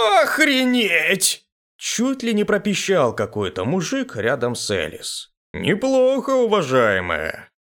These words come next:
Сразу отставил бокал с пивом трактирщик и взял в руки мешочек. "Ваша ставка принята.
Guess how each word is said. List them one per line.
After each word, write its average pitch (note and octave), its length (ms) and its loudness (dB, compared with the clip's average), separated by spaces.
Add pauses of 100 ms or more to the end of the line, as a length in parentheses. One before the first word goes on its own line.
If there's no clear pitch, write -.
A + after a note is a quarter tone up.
Сразу G3+ 680 0
отставил G2 540 -2
бокал F2+ 440 -2
с - 100 -8
пивом F#2 380 -4
трактирщик E3+ 840 -6 (300)
и B3 160 -2
взял D3+ 380 0
в B2+ 80 -6
руки A2 320 -2
мешочек. - 880 -6 (480)
"Ваша G#3+ 500 2
ставка C#3+ 520 0
принята. F2 920 -2